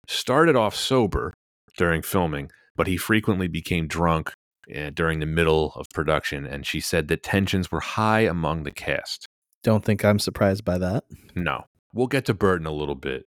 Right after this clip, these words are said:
Speaker 1: later, but he, he had a reputation at this point for being, uh, let's just say he was a fan of the drink.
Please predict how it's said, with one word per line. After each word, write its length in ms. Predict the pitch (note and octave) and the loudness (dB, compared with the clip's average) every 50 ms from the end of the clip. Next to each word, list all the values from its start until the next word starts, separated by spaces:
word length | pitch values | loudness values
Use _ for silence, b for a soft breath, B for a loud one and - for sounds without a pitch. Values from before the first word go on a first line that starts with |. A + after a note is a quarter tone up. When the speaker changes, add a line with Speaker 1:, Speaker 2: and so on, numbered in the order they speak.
| _ _ - | _ _ -8
Speaker 1:
later, 360 | C#2+ D2 C#2+ C#2 C2 B1+ B1 | -4 -4 -2 -2 -2 -4 -4
but 180 | - - C#2+ - | -4 -6 -6 -6
he, 200 | - F#2+ F#2 D#2 | -6 -6 -6 -6
he 140 | - G#2 F#2 | -6 -4 -4
had 160 | E2 F#2+ F2 E2 | -2 0 0 0
a 60 | E2 | 0
reputation 680 | E2 D#2 D2 - D2 C#2 - D#2 D2+ C#2 - - - | 0 0 -2 -2 -6 -8 -4 -4 -4 -4 -6 -8 -10
at 100 | C#2 - | -12 -10
this 180 | - D2+ - - | -8 -8 -8 -8
point 400 | - - - D2 C2+ C2 C2 - _ _ _ _ | -10 -10 -8 -6 -4 -4 -6 -8 _ _ _ _
for 140 | - - D#2+ | -6 -6 -4
being, 360 | D2 D#2 D#2 D2+ D2 C#2+ D2 - | -4 -4 -4 -4 -4 -8 -8 -8
uh, 100 | - D#2 | -6 -2
let's 180 | E2+ A2+ A2 - | 0 0 2 2
just 160 | B2 A2+ - | 0 0 2
say 140 | - A2+ F#2 | 2 2 2
he 120 | G2 G2 | 2 2
was 120 | F#2 F2 E2 | 2 0 0
a 60 | D#2+ | -2
fan 360 | - - - F2 E2 D#2+ D#2 | -4 -2 0 0 0 0 -2
of 120 | D2 - | -4 -4
the 80 | - D2 | -6 -8
drink. 420 | C2+ C#2 C2+ C2 B1 A#1+ - - | -6 -6 -8 -8 -8 -10 -12 -18